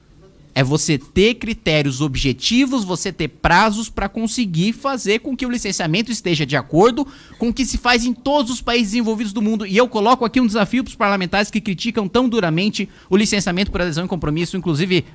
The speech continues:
meu amigo deputado Rodrigo Agostinho. Me aponte um país da O C D E, um, um país em que você não tenha um modelo ou igual ou muito semelhante ao licenciamento por adesão e compromisso. Um.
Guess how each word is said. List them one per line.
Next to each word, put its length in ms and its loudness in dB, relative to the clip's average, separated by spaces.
meu 140 2
amigo 400 4
deputado 340 2
Rodrigo 260 4
Agostinho. 520 2
Me 160 4
aponte 560 4
um 180 6
país 440 4
da 80 2
O 60 2
C 140 -2
D 100 0
E, 220 0
um, 300 6
um 200 2
país 600 0
em 80 0
que 140 -4
você 340 -2
não 320 0
tenha 380 0
um 40 0
modelo 640 0
ou 240 4
igual 540 4
ou 200 4
muito 340 -2
semelhante 680 -2
ao 80 -2
licenciamento 520 -4
por 100 -8
adesão 260 -4
e 40 -6
compromisso. 520 -8
Um. 220 8